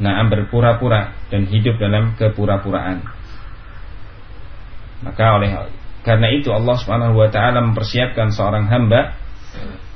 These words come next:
sebuah hari, zaman, bulan yang di sana Allah Subhanahu wa taala pengen menguji dan melatih, ya, seorang mukmin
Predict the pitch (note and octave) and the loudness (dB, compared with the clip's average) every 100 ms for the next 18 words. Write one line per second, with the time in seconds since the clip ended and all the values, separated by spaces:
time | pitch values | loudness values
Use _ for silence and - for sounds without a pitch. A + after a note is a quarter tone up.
0 | - - - - A2 F#2+ A2+ G#2+ G2+ - | -14 -12 -10 -4 -2 2 6 6 2 -8
1 | - - - G#2 C3 C3 A#2 C#3+ - - | -12 -12 -8 2 4 4 0 -4 -10 -10
2 | - A2 G#2 A2 B2+ C#3 - - G#2+ A2 | 2 6 6 6 4 0 -8 0 4 6
3 | B2+ D4 - - - - - - - - | 4 0 -6 -12 -14 -12 -14 -14 -14 -14
4 | - - - - - A2 G#2+ G2+ - A2 | -14 -14 -12 -12 -8 2 2 2 2 4
5 | A2 G2 A2 A2 - G#2 G#2+ G#2 G2+ G#2 | 4 2 2 2 0 2 4 4 2 2
6 | G#2+ G#2+ G#2 G#2+ G#2 G2+ G2+ G2+ - G2+ | 2 2 2 2 4 4 2 2 0 -4
7 | F#2+ - - G2+ G2+ G#2 G#2 - G#2 - | -4 -6 -4 2 2 4 2 2 -2 -2
8 | - - - - - - - - - - | -10 -14 -16 -14 -12 -12 -12 -14 -14 -12
9 | - - - - - - - - - G2+ | -12 -12 -14 -16 -16 -14 -12 -10 -8 -8
10 | - F#2+ G#2 G#2 G2 F#2+ - - - - | -4 0 2 2 0 -4 -8 -10 -14 -2
11 | A#2+ A2+ A2 A2 G#2+ A2 | 0 2 4 4 4 0